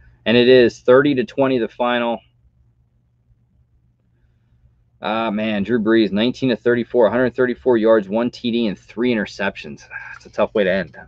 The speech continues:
Um, hopefully he does one more year. More Drew. Bring him back one more year.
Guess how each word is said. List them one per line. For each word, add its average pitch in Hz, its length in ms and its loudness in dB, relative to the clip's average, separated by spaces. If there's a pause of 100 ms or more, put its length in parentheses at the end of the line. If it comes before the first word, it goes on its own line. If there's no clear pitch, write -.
(140)
Um, 87 720 -4
hopefully 147 400 0
he 143 100 2
does 127 240 4
one 117 180 0
more 110 120 2
year. 87 200 -4 (320)
More 123 120 -8
Drew. 92 300 -12 (100)
Bring 147 140 -2
him 135 80 0
back 113 200 2
one 110 120 -2
more 87 160 -6
year. 65 220 -16